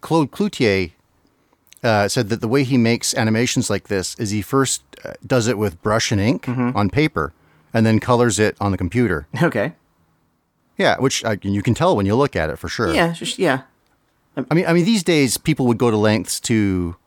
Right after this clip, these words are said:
Speaker 1: have a computer fake <laughs> that they had a style where they made it on, you know, with ink on paper. But, uh, no, th-, he actually did this. Um, and, you know, I, I detect two influences,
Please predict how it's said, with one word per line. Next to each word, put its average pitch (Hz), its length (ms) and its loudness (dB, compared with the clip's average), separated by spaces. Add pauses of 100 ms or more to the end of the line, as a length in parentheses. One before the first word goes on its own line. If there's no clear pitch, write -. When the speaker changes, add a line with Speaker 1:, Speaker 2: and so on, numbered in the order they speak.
Speaker 1:
have 117 200 2
a 101 40 -4
computer 107 440 2
fake - 560 -2
<laughs> - 100 -20
that - 240 0 (220)
they 110 340 2 (340)
had 120 180 0
a 98 40 -2
style 107 420 2
where 92 120 2
they 87 120 -2
made 90 180 -2
it 87 100 -2
on, 85 360 -2
you 101 60 -4
know, 85 100 -2
with 80 140 -6
ink 95 160 -4
on 85 140 -2
paper. 85 360 -4
But, 78 320 -6
uh, 85 120 -2
no, 104 220 0
th-, 95 200 -6
he 113 80 2
actually 95 240 0
did 85 200 -4
this. 76 380 -6 (220)
Um, 85 480 -2 (640)
and, 120 140 0
you 131 60 4
know, 160 260 2 (460)
I, 180 180 2
I 175 160 2
detect 190 520 -2
two 151 380 2
influences, 98 960 -2